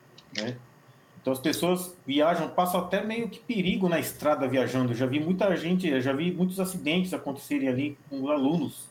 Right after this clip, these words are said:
até no meio da estrada. São pe-, a-, assim, são pessoas mais, mais velhas, né? Começou a estudar música mais velhas,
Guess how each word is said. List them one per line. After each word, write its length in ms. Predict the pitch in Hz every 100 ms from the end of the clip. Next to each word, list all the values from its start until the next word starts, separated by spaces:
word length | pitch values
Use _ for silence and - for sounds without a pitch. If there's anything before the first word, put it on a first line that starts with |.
| -
até 300 | 110 120 127
no 100 | 107
meio 220 | 107 139
da 80 | 123
estrada. 460 | - 135 151 151 - - - - - - -
São 200 | - 196
pe-, 220 | 190 202 147
a-, 340 | 170 165 156
assim, 200 | 160 170
são 200 | - 185
pessoas 760 | 190 - - 190 196 185 - - - _ - _ - - 139
mais, 680 | 147 160 160 135 120 - -
mais 280 | 147 127
velhas, 600 | 117 147 185 185 180 - - - - - - -
né? 260 | 120 147 - - - - _ - -
Começou 400 | 190 190 180 208
a 20 |
estudar 280 | 208 165 160
música 300 | 147 143 -
mais 220 | 139 139
velhas, 320 | 127 165 180